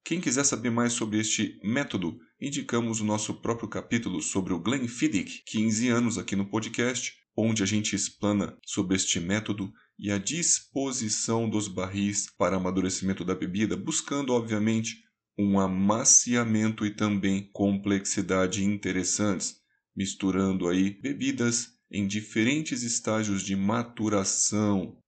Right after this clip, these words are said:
mesclando o novo com o antigo, o vivo frutado e mais ativo com algo mais envelhecido, com aromas marrons e complexos.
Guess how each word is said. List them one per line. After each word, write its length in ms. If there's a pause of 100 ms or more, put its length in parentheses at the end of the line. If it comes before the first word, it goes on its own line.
mesclando 640
o 40
novo 560 (140)
com 320
o 60
antigo, 760
o 140
vivo 460
frutado 840 (200)
e 80
mais 360
ativo 720 (180)
com 180
algo 260
mais 320
envelhecido, 840
com 240
aromas 320
marrons 540
e 60
complexos. 840